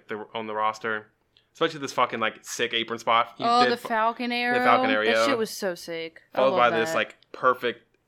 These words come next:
Speaker 1: springboard dive he did right afterwards. That, those two moves
Speaker 2: That,
Speaker 1: like,
Speaker 2: that
Speaker 1: easily the
Speaker 2: was,
Speaker 1: highlights of the
Speaker 2: yeah.
Speaker 1: match.
Speaker 2: I think that was easily the best part of the <laughs> match.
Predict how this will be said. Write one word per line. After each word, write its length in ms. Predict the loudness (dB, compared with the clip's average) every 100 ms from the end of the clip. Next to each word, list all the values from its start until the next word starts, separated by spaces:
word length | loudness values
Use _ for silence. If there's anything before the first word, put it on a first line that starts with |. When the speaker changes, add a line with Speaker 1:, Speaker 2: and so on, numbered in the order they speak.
| _ -8
Speaker 1:
springboard 480 | -6 -4 -2 -2 0
dive 260 | 2 2
he 40 | 2
did 160 | -2
right 160 | -2 0
afterwards. 560 | -2 -2 -4 -4 -6 -18 _ _ _ 0
That, 180 | 2
those 200 | 4 0
two 180 | 0 -4
moves 120 | -2 4
Speaker 2:
That, 180 | 6
Speaker 1:
like, 80 | 6
Speaker 2:
that 220 | 4 4
Speaker 1:
easily 160 | 4 0
the 40 |
Speaker 2:
was, 60 | 4
Speaker 1:
highlights 340 | 4 4 -2
of 60 | -4
the 40 | -2
Speaker 2:
yeah. 60 | 0 0
Speaker 1:
match. 40 |
Speaker 2:
I 40 | 0
think 280 | -2 -2
that 180 | 2 2
was 220 | 2 -2 -6
easily 360 | -8 -6 -8 -10
the 60 | -4
best 260 | -2 -4
part 240 | -4 -4 -4
of 80 | -6
the 60 |
<laughs> 100 | -2
match. 380 | -2 -2 -6 -10